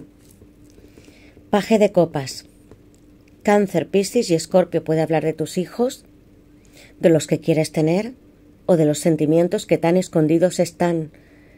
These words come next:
En el seis de espadas yo veía una pareja. Es que la tengo, amigos, ya lo veréis cuando tengamos la carta aquí. Una pareja siguiendo este río de la vida. Aquí está el mar.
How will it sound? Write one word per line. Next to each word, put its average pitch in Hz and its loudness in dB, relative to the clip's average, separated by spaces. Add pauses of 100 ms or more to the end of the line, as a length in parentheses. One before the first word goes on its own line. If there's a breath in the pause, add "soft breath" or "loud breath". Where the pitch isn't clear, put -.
(480 soft breath)
En 180 4
el 160 2
seis 214 0
de 208 -2
espadas 196 -2
yo 170 4
veía 170 4
una 175 2
pareja. 160 -4 (260)
Es - -12
que 233 2
la 214 4
tengo, 196 2
amigos, 160 2
ya 175 4
lo 220 4
veréis 143 0 (440 soft breath)
cuando 165 2
tengamos 156 0
la 151 -2
carta 151 -4
aquí. 143 -8 (380)
Una 226 2
pareja 202 0
siguiendo 196 2
este 226 -2
río 190 4
de 160 2
la 151 0
vida. 151 -2 (1300 soft breath)
Aquí 196 0
está 233 2
el 208 2
mar. 196 0